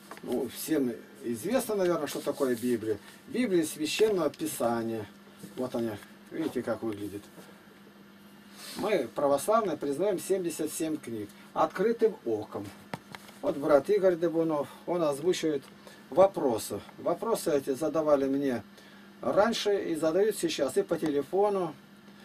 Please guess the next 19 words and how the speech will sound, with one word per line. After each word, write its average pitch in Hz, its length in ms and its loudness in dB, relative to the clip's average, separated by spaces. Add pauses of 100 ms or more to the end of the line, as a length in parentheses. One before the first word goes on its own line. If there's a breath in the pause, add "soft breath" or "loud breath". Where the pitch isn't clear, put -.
(180 loud breath)
И 165 100 0
я 160 200 2
три 165 220 -2
радиопрограммы 156 880 0
вел 180 160 4
в 165 40 -2
свое 165 200 -2
время 160 320 -2
в 151 40 -2
разных 151 340 -2
институтах, 151 640 -4
университетах, 143 840 -2
школах, 170 420 -2
милициях. 143 500 -4 (540 loud breath)
То - 80 -2
есть 139 120 -2
всюду 190 240 2
и 170 80 4
везде. 120 440 -2